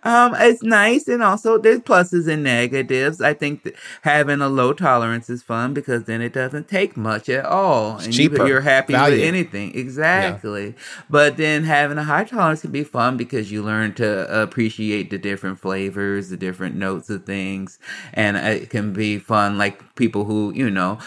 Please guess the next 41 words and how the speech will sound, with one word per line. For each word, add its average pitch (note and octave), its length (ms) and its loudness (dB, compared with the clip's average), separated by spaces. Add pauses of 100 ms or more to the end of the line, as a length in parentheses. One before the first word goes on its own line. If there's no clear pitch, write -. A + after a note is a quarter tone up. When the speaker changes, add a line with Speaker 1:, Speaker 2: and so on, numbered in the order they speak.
(120)
Speaker 1:
people D#3+ 240 6
who D3 160 4
love B2+ 340 4
wine A2+ 460 4
a A#2 80 4
lot G#2 380 2
are G2+ 200 0
just G#2 300 -2
alcoholics, G2 1040 2
but G2+ 340 0 (320)
<laughs> C4+ 260 2
you E3+ 220 6
get D#3 200 4
to - 480 0 (180)
still B2+ 220 6
have A2 200 2
fun B2 300 0
with A#2 240 0
it, A#2 340 -2
you A#2 160 -4
know? A#2 260 -6
Speaker 2:
Ron, D3 540 0
um, C3 460 0 (120)
I'm D3 180 2 (180)
really C#3 180 4
excited A#2+ 460 0
that G2 180 -2
we G2 320 -6 (160)
got A2+ 280 0
you A2+ 140 -4
here F#2 300 -6
because F#2 460 -8
this B2+ 400 -6
gives G#2 340 -2
us A2+ 280 -4
a A2 40 -6
chance E2+ 520 -8
to A2 100 -6
sort G2 320 -4
of, F#2 320 -10
um, F2+ 400 -10